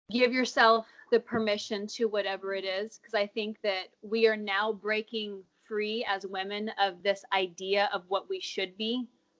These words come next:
or shouldn't be, and it's giving yourself permission that I'm like, okay, I don't have this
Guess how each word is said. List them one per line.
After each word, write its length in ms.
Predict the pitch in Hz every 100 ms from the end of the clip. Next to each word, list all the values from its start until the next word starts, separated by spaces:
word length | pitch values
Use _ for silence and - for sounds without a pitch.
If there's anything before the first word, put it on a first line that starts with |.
| _
or 160 | 208 196
shouldn't 420 | - 226 196 214
be, 320 | 226 240 254 - -
and 100 | 208
it's 120 | 202
giving 240 | 226 208 214
yourself 340 | - 202 -
permission 380 | 208 202 202 202
that 80 | 185
I'm 80 |
like, 200 | 180 -
okay, 280 | 196 190 233
I 80 | 202
don't 180 | 220 -
have 340 | 233 214 202
this 280 | 208 196